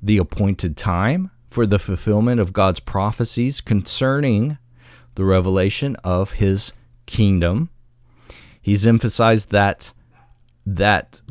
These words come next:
appointed time by his choice of this Greek word for now in the mid fifties, all right, when he wrote this. And he wrote of it as being revealed in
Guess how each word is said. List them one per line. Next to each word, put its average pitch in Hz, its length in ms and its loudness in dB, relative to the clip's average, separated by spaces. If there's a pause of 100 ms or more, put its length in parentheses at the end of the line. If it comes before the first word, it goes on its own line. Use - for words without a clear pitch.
(140)
appointed 127 640 2
time 120 560 0 (1200)
by 110 160 6
his 120 160 6
choice 113 320 2
of 104 60 -4
this 104 240 -2
Greek 110 340 -2
word 101 240 2
for 127 220 -4
now 123 680 2 (100)
in 110 360 2
the 107 140 2
mid 110 580 4 (360)
fifties, 120 1000 0 (260)
all 104 120 4
right, 95 280 4
when 107 160 2
he 107 80 2
wrote 123 340 0
this. 85 460 -2 (600)
And 127 320 4
he 139 160 6
wrote 143 320 4
of 123 160 6
it 127 260 0
as 113 220 2
being 123 320 2
revealed 113 640 4 (100)
in 101 400 2